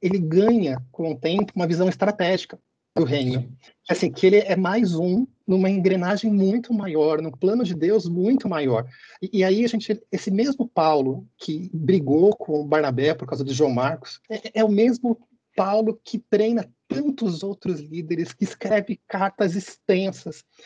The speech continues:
Speaker 1: é, com conceitos teológicos profundos, que abençoa as igrejas no retorno das suas viagens, que passa tempo capacitando os novos líderes, que ousa comissioná-los.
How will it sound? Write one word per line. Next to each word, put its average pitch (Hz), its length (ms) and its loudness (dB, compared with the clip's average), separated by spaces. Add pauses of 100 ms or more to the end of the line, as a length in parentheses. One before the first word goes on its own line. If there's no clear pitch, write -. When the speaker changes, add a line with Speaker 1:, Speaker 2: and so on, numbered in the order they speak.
(140)
Speaker 1:
é, 196 120 -8
com 196 340 -4
conceitos 190 460 -2
teológicos 185 520 0
profundos, 190 680 -4
que - 100 -2
abençoa 220 600 4
as - 100 -2
igrejas 175 440 0
no 185 80 -4
retorno 170 600 2
das 147 120 0
suas 151 240 -2
viagens, 165 540 -4
que - 160 -4
passa - 500 -6
tempo 190 280 -4
capacitando 170 640 -4
os 131 80 -8
novos 151 280 -4
líderes, 151 360 -2
que 196 480 2 (180)
ousa 170 540 6 (320)
comissioná-los. 147 800 -2